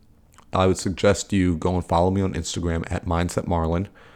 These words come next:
right? And turn on the push notification. That way you stay up to date with everything I do, because that's where I make all of my announcements. It is not a perfect process yet. So it's the process that I have.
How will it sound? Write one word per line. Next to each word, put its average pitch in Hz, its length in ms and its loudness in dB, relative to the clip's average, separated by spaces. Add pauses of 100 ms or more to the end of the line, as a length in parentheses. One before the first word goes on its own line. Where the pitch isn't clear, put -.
(340)
right? 87 400 -2
And 87 460 -2
turn 90 180 -2
on 92 80 -2
the 87 80 -4
push - 240 -6
notification. 85 680 -4
That 85 180 0
way 87 140 2
you 85 240 0
stay 87 260 0
up 85 120 -2
to 90 80 -6
date 85 200 -4
with - 160 -6
everything 82 340 -4
I 80 60 -2
do, 87 200 2
because - 460 -2 (380)
that's - 300 2
where 120 360 8
I 95 140 2
make 87 380 -2 (100)
all 92 240 2
of 85 60 0
my 85 160 0
announcements. 85 720 -4 (420)
It 95 320 0 (320)
is 92 300 2
not 87 300 2
a 87 160 2
perfect 90 360 -4
process - 500 -4
yet. 104 240 4 (460)
So 85 560 0 (540)
it's - 240 -2
the 95 80 -2
process - 460 0
that 90 100 -2
I 82 100 0
have. 87 340 0